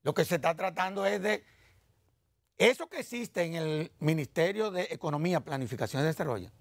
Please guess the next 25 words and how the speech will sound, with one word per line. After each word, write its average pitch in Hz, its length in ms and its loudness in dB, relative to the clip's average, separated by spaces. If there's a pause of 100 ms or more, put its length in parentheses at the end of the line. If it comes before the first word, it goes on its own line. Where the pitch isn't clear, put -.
(520)
se 226 340 8
le 226 280 -8 (160)
transfiere 190 540 0
al 277 80 -4
Ministerio 131 440 0
de 110 80 0
Justicia. - 500 -12 (760)
Pero 170 140 6
eso 190 120 2
ya 170 180 2
pasó 151 200 -12
hace 135 140 -10
mucho. 170 420 -4 (840)
Entonces 247 220 2
yo 285 100 4
veo 269 180 4
que 233 80 -14
muchas 220 340 -8
veces 175 400 -2 (260)
los 170 200 4
debates 175 420 2
se 180 180 -4
dan, 131 480 -2 (1300)
eh, 151 120 -2
quizás, 190 800 0